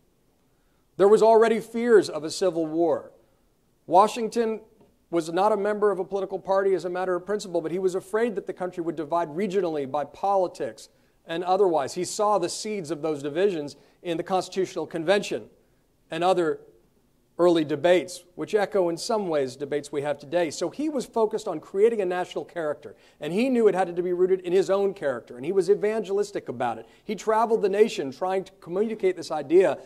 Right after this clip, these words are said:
that we were one nation, e pluribus unum, out of many, one.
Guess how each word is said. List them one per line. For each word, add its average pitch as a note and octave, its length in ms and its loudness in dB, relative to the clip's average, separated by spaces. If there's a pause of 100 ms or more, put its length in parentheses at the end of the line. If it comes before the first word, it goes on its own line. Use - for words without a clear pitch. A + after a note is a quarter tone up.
(160)
that E3 200 -2
we F#3 140 -2
were F#3 140 8
one G3+ 320 2
nation, C#3 380 -2
e D#3+ 140 -2
pluribus F3 440 0
unum, D#3 400 0 (560)
out E3 140 -2
of D#3 100 -6
many, F3 280 2
one. D3+ 380 2